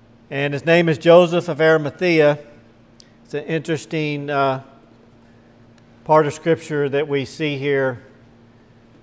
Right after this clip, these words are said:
at the crucifixion of Jesus. <clears throat> Verse forty-two says, "Now when evening had come, <clears throat> because it was the preparation day,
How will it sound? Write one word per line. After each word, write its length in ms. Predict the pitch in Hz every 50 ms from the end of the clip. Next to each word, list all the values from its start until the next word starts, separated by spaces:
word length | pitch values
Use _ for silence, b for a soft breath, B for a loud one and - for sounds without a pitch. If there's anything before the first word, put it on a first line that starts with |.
| _ _ _ _ _ _ _ _ _ _ _ _ _ -
at 180 | 139 139 135 -
the 360 | 156 143 135 131 131 127 123 - - _ _ -
crucifixion 640 | 165 151 143 - 143 - 151 147 131 - - 147
of 80 | 131 117
Jesus. 560 | 120 131 123 117 101 120 113 - - - - - _
<clears throat> 100 | _ -
Verse 540 | - 233 202 180 165 147 131 120 170 185 180
forty-two 680 | 185 - 196 208 202 208 - - 175 160 156 151 147 143
says, 580 | - - 165 156 151 151 147 143 139 139 - - B B B B B B B B B B
"Now 180 | - 160 165 165
when 180 | 156 160 156 165
evening 460 | 196 185 202 214 202 214 220 220 214
had 300 | 214 214 240 240 - -
come, 1040 | 202 196 180 165 156 156 160 165 165 - - - 247 - 214 233 196 175 151 - -
<clears throat> 40 | - - _ _ - - - - - - - _ _ - B B B B B B B
because 260 | 147 170 180 175 156
it 120 | 170 185
was 260 | 190 160 180 180 151 -
the 80 | 170
preparation 720 | - - 190 185 185 185 196 202 196 190 190 - 160 143 135
day, 360 | 139 135 135 131 135 139